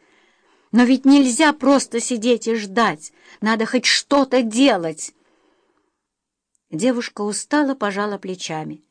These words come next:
словно говоря: "Предлагай!" Но юноша молчал,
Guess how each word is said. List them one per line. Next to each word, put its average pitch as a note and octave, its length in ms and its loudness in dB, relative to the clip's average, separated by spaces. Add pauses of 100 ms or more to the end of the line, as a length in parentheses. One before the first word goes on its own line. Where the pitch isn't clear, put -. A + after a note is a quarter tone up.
(300)
словно F#3 400 -2
говоря: F3+ 500 -6 (800)
"Предлагай!" B3 760 -2 (920)
Но F#3+ 140 -2
юноша F#3+ 420 -4
молчал, F#3 580 -6